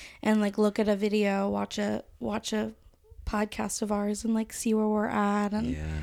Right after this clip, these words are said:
Speaker 1: it's just crazy we've been doing it for so long.
Speaker 2: I know.
Speaker 1: We actually have, like, a log now.
Speaker 2: I guess, no, we've been doing it longer, too, 'cause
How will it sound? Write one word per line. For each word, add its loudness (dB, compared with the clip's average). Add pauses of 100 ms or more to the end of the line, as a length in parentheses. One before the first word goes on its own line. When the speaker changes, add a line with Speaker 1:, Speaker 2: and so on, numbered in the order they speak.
(280)
Speaker 1:
it's 6
just 2
crazy 6
we've 8
been 6
doing 4
it 2
for -4
so 0
long. 0
Speaker 2:
I 6
know. 2
Speaker 1:
We 2
actually 4
have, 0
like, 2
a 0
log -2
now. -10 (760)
Speaker 2:
I 2
guess, 2
no, 8
we've 8
been 8
doing 6
it 6
longer, 4
too, 2
'cause 0